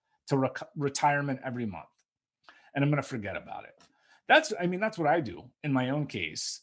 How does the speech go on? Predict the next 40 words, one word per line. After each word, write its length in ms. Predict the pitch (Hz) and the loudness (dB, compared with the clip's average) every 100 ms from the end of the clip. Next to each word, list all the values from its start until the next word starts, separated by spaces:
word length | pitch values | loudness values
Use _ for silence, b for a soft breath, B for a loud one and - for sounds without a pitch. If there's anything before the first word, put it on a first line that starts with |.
| - | 0
uh, 260 | 113 110 117 | 2 2 0
in, 120 | 127 123 | -6 -8
in 160 | 127 | -6
terms 300 | 117 135 123 | -6 -6 -6
of 100 | 110 | -8
donations, 800 | 101 107 104 131 131 90 95 117 - | -8 -8 -6 -6 -6 -8 -12 -14 -4
is 160 | 147 | -2
it's 200 | 147 143 | 0 -2
not 180 | 175 170 | -2 -2
as 100 | 156 | 0
though 200 | 135 135 139 | 2 0 0
every 240 | 156 151 | -2 0
single 320 | 131 156 120 | 0 -2 -4
day 560 | 101 123 123 87 85 - B B B B | -4 -2 -2 -2 -6 -12 B B B B
I'm 160 | 139 131 | 0 0
clicking 400 | - 160 151 139 | 2 2 2 -2
on 140 | 127 | -4
a 40 | 98 | -2
button 300 | 120 131 110 | -2 -4 -6
and 160 | 95 | -10
sending 380 | - 165 127 92 | -6 -6 -6 -8
it. 160 | - - | -14 -12
It's, 200 | 151 - | -10 -6
no, 140 | 226 214 | 0 2
I 80 | |
just 180 | 151 135 | 0 -4
authorize 540 | - 147 143 156 147 135 | -2 0 2 2 2 0
a 40 | |
certain 280 | - 160 165 | -2 -2 -2
amount, 320 | 131 113 156 | -2 -2 -4
and 40 | |
then, 200 | 170 180 | -6 -6
you 80 | 185 | -2
know, 140 | 156 143 | 0 0
as 120 | 131 | 0
I, 80 | 139 | -4
as 220 | 143 131 | -4 -4
I, 220 | 127 131 - | -4 -6 -6
you 120 | 127 | -4
know, 180 | 117 | -4